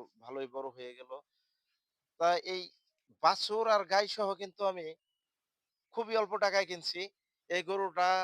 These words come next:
কেনার পরে একজনে লাভ দিতে চাইছে, অনেক টাকা লাভ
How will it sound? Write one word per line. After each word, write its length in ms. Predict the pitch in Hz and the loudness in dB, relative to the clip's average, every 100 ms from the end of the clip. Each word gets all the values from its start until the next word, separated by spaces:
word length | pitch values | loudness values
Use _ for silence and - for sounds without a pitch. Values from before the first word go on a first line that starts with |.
| - _ _ _ _ _ _ _ | -4 _ _ _ _ _ _ _
কেনার 240 | 202 196 180 | -2 0 0
পরে 140 | 190 180 185 180 180 | -2 0 2 4 2
একজনে 280 | 165 180 170 | 0 -4 -2
লাভ 180 | 156 151 | -2 -2
দিতে 180 | 160 160 | -6 -18
চাইছে, 280 | 165 165 - 165 160 | -16 -12 -8 -6 -6
অনেক 140 | 151 - | -6 -6
টাকা 160 | 156 | -4
লাভ 140 | 156 | -2